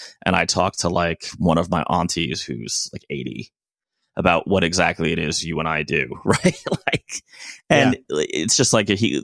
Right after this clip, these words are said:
Speaker 1: I don't know, he got taken. He doesn't know. Michael Lewis should have, he got taken by the whole math wunderkind tech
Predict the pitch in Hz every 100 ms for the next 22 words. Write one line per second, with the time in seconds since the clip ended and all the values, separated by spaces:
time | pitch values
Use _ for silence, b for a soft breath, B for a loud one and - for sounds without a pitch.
0 | - 90 101 80 92 127 113 95 - -
1 | - - 107 104 104 92 92 - _ _
2 | _ _ _ 117 117 127 120 107 - -
3 | - 143 131 127 113 - - 113 98 -
4 | - 135 127 107 98 95 92 90 90 87
5 | - _ _ - 95 101 107 - - 98
6 | 95 92 - 87 87 - - 87 87 -